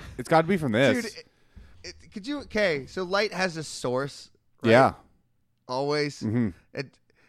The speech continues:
Speaker 2: darkness
Speaker 1: But I mean, if you're
Speaker 2: is just
Speaker 1: go-
Speaker 2: the absence of light, right?
Speaker 1: Yeah,
Speaker 2: That's,
Speaker 1: yep.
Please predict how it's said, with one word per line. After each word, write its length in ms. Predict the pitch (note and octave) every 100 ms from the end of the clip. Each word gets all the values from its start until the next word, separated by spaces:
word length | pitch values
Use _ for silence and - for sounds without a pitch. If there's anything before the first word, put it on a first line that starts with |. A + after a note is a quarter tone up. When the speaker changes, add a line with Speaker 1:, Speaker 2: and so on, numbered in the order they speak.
| _ - -
Speaker 2:
darkness 520 | F#3 G3+ A#3+ G#3 - _ _ _ _
Speaker 1:
But 140 | - G3
I 80 | F#3+
mean, 260 | F3+ F3
if 140 | D3+ G3
you're 100 | F3+
Speaker 2:
is 140 | -
just 140 | - D3+
Speaker 1:
go- 240 | G#3 - _ D#3
Speaker 2:
the 180 | F3+ -
absence 520 | D#3+ E3+ D3+ F3 D3+
of 140 | C#3+ A#2
light, 300 | C3 A#2 -
right? 200 | G#2+ B2
Speaker 1:
Yeah, 180 | A#2+ C3+
Speaker 2:
That's, 100 | A#2+
Speaker 1:
yep. 200 | G#2 B2+